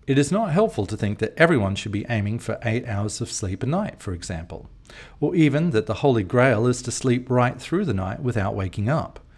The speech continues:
The sleep you need is linked to your genetics and environment and can change throughout your life.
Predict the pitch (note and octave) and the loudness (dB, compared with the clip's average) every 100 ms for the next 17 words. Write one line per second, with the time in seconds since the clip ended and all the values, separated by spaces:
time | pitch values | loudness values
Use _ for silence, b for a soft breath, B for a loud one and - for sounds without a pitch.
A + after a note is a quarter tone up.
0 | B B B B - - C#3 C#3 G3+ D3 | B B B B -4 2 2 2 0 2
1 | G#2+ B2+ C3 A2 B2+ - A2+ A2 G#2 A#2+ | 2 2 0 0 0 0 0 0 0 0
2 | D#3 - - E3 B2+ A#2+ C#3+ E3+ B2+ F#2 | 0 -2 -6 0 2 2 2 2 2 0
3 | F2 - - B2+ B2+ G3 G#3 - G3+ A2 | -6 -12 -4 -2 0 2 0 0 -2 -2
4 | G#2 - A2 A2 A#2+ G#2+ G#2+ E3+ B2 - | -4 -2 0 0 0 0 0 0 -2 -8
5 | - | -20